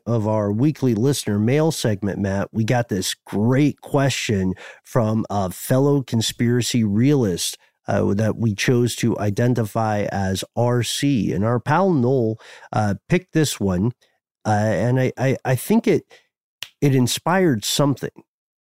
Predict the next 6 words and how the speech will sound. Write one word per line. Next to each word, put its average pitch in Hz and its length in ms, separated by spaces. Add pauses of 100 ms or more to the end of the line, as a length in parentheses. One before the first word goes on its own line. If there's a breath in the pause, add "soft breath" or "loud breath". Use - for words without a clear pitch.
(160)
in 107 460
all 151 260
three 131 600
of 87 120
us. 73 420 (380 soft breath)
Uh, 120 260